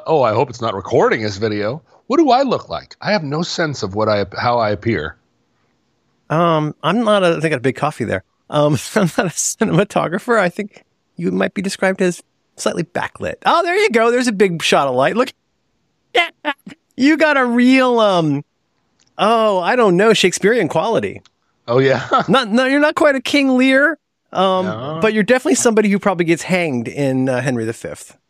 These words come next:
Speaker 1: Oh. You,
Speaker 2: Or
Speaker 1: do you
Speaker 2: Henry
Speaker 1: like my,
Speaker 2: the Fourth?
Speaker 1: do you like my mic stand?
Speaker 2: Was that, was that, is that your tummy?
Speaker 1: Yeah.
Speaker 2: It's not, uh, tough on your neck to do that?
Speaker 1: No, I just, it's not touching my neck at all. I just put it on my tummy.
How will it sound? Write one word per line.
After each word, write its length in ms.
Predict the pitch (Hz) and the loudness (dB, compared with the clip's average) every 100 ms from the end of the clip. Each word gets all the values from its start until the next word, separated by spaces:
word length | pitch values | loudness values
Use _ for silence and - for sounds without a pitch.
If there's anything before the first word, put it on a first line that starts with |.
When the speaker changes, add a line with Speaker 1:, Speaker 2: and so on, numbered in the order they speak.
| _ - | _ -14
Speaker 1:
Oh. 240 | 107 87 - - - _ _ - | -10 -10 -14 -20 -20 _ _ -2
You, 140 | 170 | -2
Speaker 2:
Or 40 | |
Speaker 1:
do 140 | 139 135 | 0 0
you 60 | 139 | 2
Speaker 2:
Henry 120 | 143 | 0
Speaker 1:
like 100 | 139 | 0
my, 60 | 135 | -2
Speaker 2:
the 40 | |
Fourth? 160 | 156 113 | -2 -4
Speaker 1:
do 80 | |
you 60 | 131 | -2
like 180 | 131 131 | -2 0
my 140 | 127 | -2
mic 260 | 117 123 135 | -2 -4 -4
stand? 340 | - 165 202 - _ _ _ _ _ _ _ _ _ - | -6 -6 -8 -14 _ _ _ _ _ _ _ _ _ -4
Speaker 2:
Was 100 | 131 | -2
that, 140 | 156 | 0
was 140 | 143 | 2
that, 160 | 139 120 | 2 2
is 140 | 127 | 0
that 80 | 151 | -4
your 80 | 104 | -4
tummy? 420 | - 139 196 254 _ _ _ _ _ _ | -2 -2 -2 -6 _ _ _ _ _ _
Speaker 1:
Yeah. 160 | 117 92 _ _ _ _ _ _ | -10 -10 _ _ _ _ _ _
Speaker 2:
It's 320 | - 185 208 - | -14 -4 -2 2
not, 340 | 269 233 - | 0 0 -6
uh, 140 | 110 | -10
tough 240 | 160 220 - | -8 -6 0
on 80 | 226 | 2
your 100 | 196 | 2
neck 280 | 185 240 | 2 0
to 80 | - | -4
do 160 | - 226 | -8 -6
that? 140 | 339 - 190 _ _ 165 | -8 -12 -20 _ _ -6
Speaker 1:
No, 240 | 208 262 | -2 0
I 80 | 190 | 2
just, 240 | 165 151 | 0 -2
it's 200 | 160 - | -6 -6
not 200 | 185 185 | -4 -2
touching 260 | 180 175 170 | -2 -4 -4
my 140 | 156 | -2
neck 200 | 160 170 | -2 -2
at 60 | 156 | 0
all. 160 | 196 | 2
I 80 | 165 | 2
just 220 | 123 123 | -2 -6
put 140 | - 156 | -6 -2
it 80 | 151 | -2
on 100 | 139 | -2
my 100 | 123 | -6
tummy. 440 | - 180 165 87 | -6 -6 -6 -8